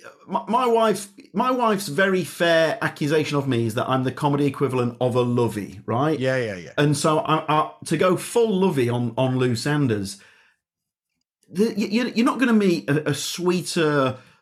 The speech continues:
Speaker 1: off stage, you're not gonna meet a lovelier, sweeter, more considerate, caring, um, sympathetic, empathetic human. I mean, she's, we, we did something just last week,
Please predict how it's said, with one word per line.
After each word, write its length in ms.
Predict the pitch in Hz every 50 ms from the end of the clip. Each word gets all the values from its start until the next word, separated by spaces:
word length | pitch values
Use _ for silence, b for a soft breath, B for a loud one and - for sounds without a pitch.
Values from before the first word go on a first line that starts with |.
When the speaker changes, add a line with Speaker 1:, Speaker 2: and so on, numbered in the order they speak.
| B _ _
Speaker 1:
off 200 | 214 - - -
stage, 340 | - - 170 139 123 135 127 160
you're 80 | 185
not 80 | 175 180
gonna 80 | 170
meet 80 | 170 -
a 40 | 156
lovelier, 520 | 156 160 180 214 214 196 214 208 202 196
sweeter, 680 | 202 - - 190 190 180 170 143 - - 131 123 -
more 220 | 127 139 135 131 131
considerate, 1120 | - 147 135 123 - - 170 170 170 - _ _ _ _ - 175 165 165 160 139 135 B B B B B B _ -
caring, 840 | - - 165 165 156 151 151 147 147 147 143 139 135 135 127 B B B B B B B _ -
um, 720 | 131 131 131 127 127 127 127 127 123 123 123 120 117 120
sympathetic, 840 | - - - 190 190 185 185 165 - - 165 156 214 - 156 151 - -
empathetic 880 | 175 180 175 175 160 - - 156 151 151 - 151 143 131 - - - b b b b b b b b b b _ _ _ _ _ _ _ _
human. 480 | - - - 233 277 302 269 220 151 139
I 40 | 143
mean, 100 | 151 151
she's, 280 | - 190 170 - B B B B
we, 100 | - 226 -
we 300 | - 196 - - 247 277
did 140 | 262 220 -
something 440 | - 208 190 160 180 170 151 147
just 180 | 135 165 151 -
last 220 | 151 139 120 -
week, 440 | 180 202 190 143 120 120 - - b